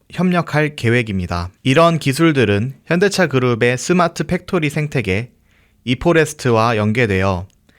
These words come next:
제조 역량을 한층 고도화할 것입니다. 이번 협력을 통해 현대차 그룹은 자율주행, 스마트 팩토리, 로보틱스 등 다양한 분야에서 미래 모빌리티 혁신을 선도하겠다는 의지를 보이고 있습니다.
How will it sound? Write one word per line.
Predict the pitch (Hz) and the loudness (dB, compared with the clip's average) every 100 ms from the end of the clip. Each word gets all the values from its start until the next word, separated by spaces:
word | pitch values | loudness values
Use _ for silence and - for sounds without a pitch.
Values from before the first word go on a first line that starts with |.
| _ _ _ | _ _ _
제조 | - 120 143 147 117 | -2 0 2 2 0
역량을 | 107 120 143 120 104 139 - _ | 0 0 0 0 0 -4 -12 _
한층 | 180 180 - 127 107 | -4 -2 0 0 -2
고도화할 | - 117 123 123 120 131 | -2 0 4 4 4 0
것입니다. | - 104 - 92 87 87 92 _ _ | -2 -4 -4 -4 -4 -6 -8 _ _
이번 | 131 156 160 | 0 2 4
협력을 | 185 202 190 | 4 4 4
통해 | 180 135 113 110 117 110 | 2 2 2 2 0 -4
현대차 | - 170 185 165 | -2 0 0 0
그룹은 | 127 113 104 123 147 - - | 0 0 0 -2 -4 -10 -6
자율주행, | 117 120 143 131 104 95 90 - | 0 2 2 0 0 0 -2 -10
스마트 | - - 175 170 | -14 -2 0 0
팩토리, | - 156 - 117 113 156 - _ _ - | -2 -4 0 0 0 -2 -8 _ _ -4
로보틱스 | 123 165 170 131 - 113 104 | 0 2 0 -4 -4 -4 0
등 | 123 107 95 - - | 0 0 -4 -12 -4
다양한 | 117 135 170 165 | 0 2 2 0
분야에서 | 135 135 120 104 123 117 104 | 0 2 2 0 0 -2 0
미래 | 113 131 | 2 2
모빌리티 | 110 107 120 165 147 - 113 | 2 0 2 2 0 0 -2
혁신을 | 143 - 127 98 101 139 _ _ | -2 -2 -2 0 -2 -6 _ _
선도하겠다는 | - 165 175 160 147 147 110 110 95 | -4 0 2 2 2 0 0 0 0
의지를 | 120 117 104 92 | -2 0 0 -2
보이고 | - 104 104 104 101 | -2 -2 -2 0 -2
있습니다. | 101 110 98 92 90 | -4 -4 -4 -2 -4